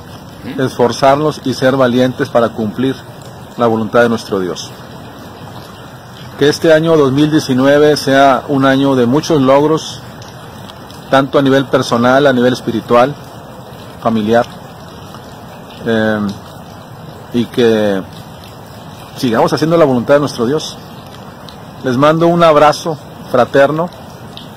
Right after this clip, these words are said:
Speaker 2: y me despido actualmente. Muchas bendiciones a todos.
Speaker 1: Amén, amén, mi hermano. Bueno, hermano, ahí vieron ustedes nuestro hermano Roberto enviándole a ustedes éxitos,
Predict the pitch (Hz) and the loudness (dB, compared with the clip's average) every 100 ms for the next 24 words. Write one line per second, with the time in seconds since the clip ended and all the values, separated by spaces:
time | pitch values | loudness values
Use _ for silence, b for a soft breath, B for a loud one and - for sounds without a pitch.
0 | - - - - - - - - - - | -20 -20 -18 -18 -18 -18 -20 -20 -20 -20
1 | - - 127 120 110 - 131 110 - 117 | -20 -10 -4 -2 0 0 0 0 0 0
2 | 92 - - - - - - - - - | -2 -8 -18 -20 -16 -16 -16 -20 -20 -12
3 | 156 165 139 120 113 135 113 101 92 - | -4 0 0 0 -2 -4 -4 -4 -6 -8
4 | - - - - - - - - - - | -14 -16 -18 -18 -18 -18 -18 -18 -20 -20
5 | _ _ _ _ _ 113 120 113 120 123 | _ _ _ _ _ -6 -4 -4 -4 -4
6 | 113 101 82 78 82 90 113 113 104 110 | -4 -8 -10 -10 -10 -4 -4 -4 -6 -6
7 | 98 127 135 143 b b b 87 110 113 | -4 -4 -4 -6 b b b -6 -4 -4
8 | 113 - 110 113 127 98 98 92 110 95 | -6 -6 -4 -4 -6 -10 -10 -8 -6 -6
9 | 98 120 120 127 120 _ 101 90 82 90 | -6 -8 -8 -10 -10 _ -12 -12 -8 -8
10 | 101 98 101 - 82 87 - _ - 95 | -6 -4 -6 -6 -8 -10 -16 _ -8 -6
11 | 95 95 95 - _ _ _ 131 135 120 | -4 -8 -10 -16 _ _ _ -12 -12 -16
12 | 101 _ 73 60 - | -18 _ -14 -14 -20